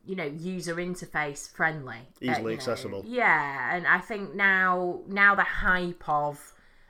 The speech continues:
Speaker 1: I would say, chat G P T is over. I think, you know, yeah, it is becoming part of daily life, and then it's just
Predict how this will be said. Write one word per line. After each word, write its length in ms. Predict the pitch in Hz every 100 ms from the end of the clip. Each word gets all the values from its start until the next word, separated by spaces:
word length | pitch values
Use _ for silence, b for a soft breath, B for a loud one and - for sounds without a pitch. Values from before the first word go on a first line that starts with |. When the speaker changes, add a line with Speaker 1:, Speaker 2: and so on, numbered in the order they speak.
| -
Speaker 1:
I 160 | 160
would 160 | 151 147
say, 180 | 156 139
chat 280 | - - -
G 120 | 139
P 160 | 131
T 220 | 117 127 123
is 80 |
over. 400 | 120 123 123 - -
I 80 | -
think, 460 | 147 135 113 107 - -
you 80 |
know, 120 | 123 87 139
yeah, 220 | 135 120
it 200 | - 147
is 380 | 131 127 - - 175 -
becoming 540 | 180 - 190 170 160
part 340 | - 151 139
of 100 | 143
daily 300 | 139 135 131
life, 380 | 135 135 135 135
and 160 | 127 135
then 160 | 131 123
it's 200 | 101 -
just 540 | 156 147 - - -